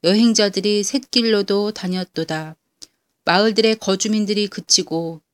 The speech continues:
그들이 이스라엘 안에서 그쳤더니 마침내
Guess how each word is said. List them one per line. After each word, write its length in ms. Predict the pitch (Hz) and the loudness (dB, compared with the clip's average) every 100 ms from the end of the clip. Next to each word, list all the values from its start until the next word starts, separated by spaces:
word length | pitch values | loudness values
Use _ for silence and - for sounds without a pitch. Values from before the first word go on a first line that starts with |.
| - | -12
그들이 360 | - 185 226 | -6 -2 0
이스라엘 560 | 226 196 - 226 220 214 | 0 -2 -2 0 2 0
안에서 540 | 196 196 190 202 196 190 | -2 -4 -2 -2 -2 -4
그쳤더니 800 | 190 - 190 180 170 170 185 185 _ _ _ _ | -8 -4 -6 -4 -6 -4 -6 -8 _ _ _ _
마침내 760 | - 185 - 196 196 196 185 - | -8 -2 0 0 -2 -4 -6 -8